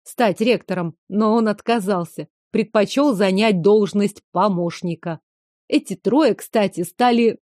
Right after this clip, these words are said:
не единственными, кого я притащила в Эстерхольд. Рут и Хашет не отказались переехать. Рута заняла место моей помощницы, а Хашет стала помощницей Киртана. А вот секретари у нас обоих Ольдейхары.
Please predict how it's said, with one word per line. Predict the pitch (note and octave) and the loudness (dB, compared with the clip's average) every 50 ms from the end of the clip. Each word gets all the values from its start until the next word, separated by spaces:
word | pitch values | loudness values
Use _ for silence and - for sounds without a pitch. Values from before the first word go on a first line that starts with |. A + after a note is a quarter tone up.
| _ - | _ 0
не | A3+ B3+ C4+ C4 | 2 4 4 4
единственными, | B3 F#3 F#3 A3 B3+ A3+ - - - A3+ A3 A#3 G#3+ G#3 G#3 G3+ G3 G3 | 4 2 2 2 0 0 -2 -6 -4 -2 0 0 2 2 2 2 0 0
кого | F#3+ - G#3 G3+ F#3 G#3 G#3+ | 0 0 0 0 2 2 2
я | G#3+ G3 A#3 A3+ | 2 2 2 0
притащила | - - G#3+ - - G#3 G#3+ G3+ - - A#3+ G#3+ G#3+ G3 | 0 -2 -2 0 0 0 -2 -2 -2 -2 0 0 0 0
в | G3 | 0
Эстерхольд. | G#3+ G#3 - A#3 A3+ G#3 - - G#3+ F#3 D#3+ - _ _ _ _ _ _ _ _ _ - | -2 -2 -2 -4 -4 -4 -2 -2 -2 -2 -2 -4 _ _ _ _ _ _ _ _ _ -4
Рут | A3+ C#4 D#4 D#4+ - - - - | 0 2 2 2 0 -2 -2 -2
и | A3 G#3 G3 | 0 0 -2
Хашет | - - - A3+ A3 G#3 - - - C#4+ C#4+ C#4+ - _ _ _ _ | -2 -4 -2 -2 -2 -2 -4 -4 -2 -2 -2 -4 -6 _ _ _ _
не | - G#3 A3+ A3+ | -2 0 0 0
отказались | A3+ A3+ - - A#3 A#3 G3+ A#3+ B3+ A#3+ G#3 F#3+ - | 0 -2 -2 -2 0 2 2 2 2 0 0 -2 -2
переехать. | - A3 A3+ A#3 G#3+ G3+ G3+ F#3+ - - E3+ E3 - _ _ _ _ - | -4 -2 0 0 0 0 0 0 -2 -4 -8 -8 -8 _ _ _ _ -4
Рута | G3 G#3 C4 D#4 - E4+ D#4+ | -2 0 0 0 2 0 0
заняла | C4+ D#4 C4+ C#4 C#4 C4+ C#4 C4+ | 2 2 2 4 4 4 2 2
место | B3 A3+ B3 A#3+ - - C4+ | 2 2 0 0 0 0 0
моей | A#3+ A3+ G#3+ G3+ B3 C4 | 0 2 0 0 0 0
помощницы, | - C4 B3+ B3 G#3+ G#3 G3+ G3 - - G3 F#3+ - - - G3 F3+ _ _ _ _ - | 0 0 0 0 2 0 0 -2 -4 -4 -4 -4 -6 -6 -8 -8 -8 _ _ _ _ -4
а | F3+ G#3 G#3 G3+ G#3 | -2 0 0 0 -2
Хашет | - - A3 G#3+ G#3 - - C#4 C#4 C4+ _ _ _ _ | -2 0 0 0 0 -2 -2 -2 -2 -2 _ _ _ _
стала | - - - - A3+ A3+ A3 G#3+ G3+ | -20 -8 -2 0 2 2 2 2 0
помощницей | - G#3+ G3+ G3 G3+ A3 A#3+ - - A3+ A3+ G#3 - - A#3 G#3+ | 0 0 0 2 2 0 0 0 -2 -2 -4 -4 -2 -4 -4 -4
Киртана. | - - - A3 G#3 F#3 - _ - G#3 G3 F#3+ F3+ F3 F3+ E3+ _ _ _ _ _ _ - | -4 -2 -2 -2 -2 -2 -4 _ -4 -4 -2 -2 -4 -6 -8 -10 _ _ _ _ _ _ -2
А | G#3+ G#3+ G#3 | 0 2 2
вот | G3+ A#3 G#3+ - | 2 2 0 -2
секретари | - - A#3 A3 - G#3+ A3+ G#3+ - G#3+ G3 G3 G3 A3+ C#4 | -4 -6 -6 -4 -2 -2 -2 0 0 0 2 2 2 2 2
у | D4 D4 D4+ | 2 2 2
нас | C#4+ D4 D4 C#4+ - | 2 0 0 0 0
обоих | C#4+ C4 A3 G3 A#3+ B3 B3+ B3+ - - - | 0 0 0 2 2 2 2 0 0 0 2
Ольдейхары. | G#3 A3+ A3+ G3+ F#3 G#3 G#3+ G3+ - - F3+ F3+ F3 E3+ F3 D#3+ | 2 2 2 4 2 2 2 0 -2 -4 -2 -2 -2 -2 -4 -8